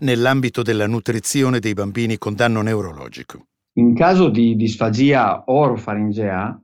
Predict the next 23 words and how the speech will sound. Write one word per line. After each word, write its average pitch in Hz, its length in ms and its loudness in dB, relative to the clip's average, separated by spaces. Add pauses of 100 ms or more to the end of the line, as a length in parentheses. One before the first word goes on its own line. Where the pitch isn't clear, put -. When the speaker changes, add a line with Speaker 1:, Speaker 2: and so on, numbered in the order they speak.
Speaker 2:
l'uso 147 400 0
di 113 100 -2
sostanze 120 640 -2
addensanti 139 1160 0
migliora 123 540 4
la 113 200 2
coesione 113 680 2
del 104 200 0
bolo 101 400 2
alimentare, 104 1080 -2 (100)
prevenendo 151 640 4
la 143 120 2
fermentazione 110 760 0
del 104 160 4
liquido 135 680 0 (180)
e 120 140 4
i 117 260 0
cambiamenti 127 760 2
nella 107 260 2
meccanica 113 600 0
della 101 240 0
glu-, 95 360 -2
deglutizione 104 1120 0